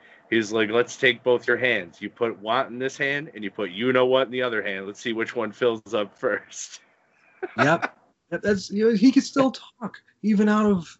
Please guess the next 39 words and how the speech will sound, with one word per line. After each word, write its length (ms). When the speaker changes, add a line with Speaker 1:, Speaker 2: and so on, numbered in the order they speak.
Speaker 2:
W 320
C 240
C 180
W. 380
He 160
still 540
could 240
talk, 480
man. 320
He 180
had 400
it. 100
Speaker 1:
Yeah, 180
that 120
guy's 220
a 40
talker, 480
dude. 240
He 180
is, 220
he's, 400
yeah. 280
I, 340
you 80
know 140
what's 140
funny? 360
I 60
remember 460
the, 140
the 140
first 320
memory 280
of 60
the 80
Freebirds 580
I 140
have 340
is, 460